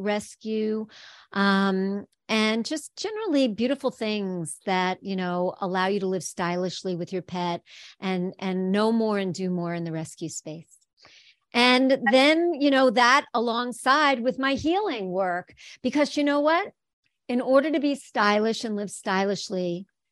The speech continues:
you need to feel good. And if you're not healthy, you can't feel your best. The health is sort of the pillar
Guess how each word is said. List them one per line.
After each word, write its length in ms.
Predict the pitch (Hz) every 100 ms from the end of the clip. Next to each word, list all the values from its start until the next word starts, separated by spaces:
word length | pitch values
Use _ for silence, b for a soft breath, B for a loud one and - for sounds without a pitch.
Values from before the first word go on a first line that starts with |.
| _ _
you 100 | -
need 220 | 233 277 285
to 100 | 196
feel 380 | - 202 180
good. 360 | 160 - - - _ _ _ _ _ _ _ _ -
And 540 | 202 202 196 196 196 - -
if 160 | 214
you're 80 | 233
not 220 | 240 277
healthy, 680 | 247 240 233 214 208 185 175 -
you 120 | 190
can't 320 | - 208 202
feel 240 | - 190
your 140 | 180 170
best. 540 | 165 160 - - - _ _ B B B -
The 160 | 165 208
health 580 | 185 277 285 - - - _
is 560 | 208 190 185 180 - - _
sort 300 | - 208 190
of 180 | 180 170 -
the 240 | 180 185
pillar 540 | 170 - 170 156 151